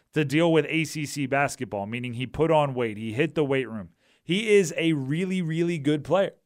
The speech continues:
And, and he plays above his size, and, and he plays, um, you know, with, with the heart of a big man in the body of a, a, a little guy at six-foot-one. Um, he's a reason for optimism because he is exactly what Virginia Tech needs to do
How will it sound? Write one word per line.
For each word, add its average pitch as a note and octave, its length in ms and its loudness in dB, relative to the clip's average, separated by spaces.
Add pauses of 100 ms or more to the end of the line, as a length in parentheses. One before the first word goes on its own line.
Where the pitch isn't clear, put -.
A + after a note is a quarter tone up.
(520)
And, D3 260 2
and D3+ 180 0
he D3 140 0
plays E3 640 0 (160)
above D3+ 400 4
his D#3 180 -4
size, C#3 580 -2
and, A#2+ 200 -10
and C3+ 200 -8
he C#3 120 -6
plays, D#3 720 -4 (320)
um, B2+ 400 -6
you E3 100 -8
know, B2 100 -2
with, B2+ 220 -4
with C#3 160 -2
the B2 120 -2
heart C#3+ 260 2
of D3+ 100 0
a D3+ 60 0
big D#3 260 0
man D3+ 300 -2
in D3 100 -6
the C#3 60 -2
body D3+ 420 2
of D3 140 2
a, D3+ 80 2
a, D3 280 2
a C#3+ 40 4
little E3+ 240 0
guy G#2+ 240 -2
at G#2 100 -10
six-foot-one. D3+ 800 -4 (320)
Um, B2 400 0 (560)
he's F#3+ 320 0
a G3 80 6
reason F3 320 2
for D3 160 2
optimism D3 520 0
because C#3 300 -2
he F3+ 140 -4
is D#3+ 120 2
exactly D3 580 0
what D3 260 0
Virginia C#3+ 400 -4
Tech D3 380 -4
needs C#3 420 -6
to C#3 140 -6
do C3+ 480 2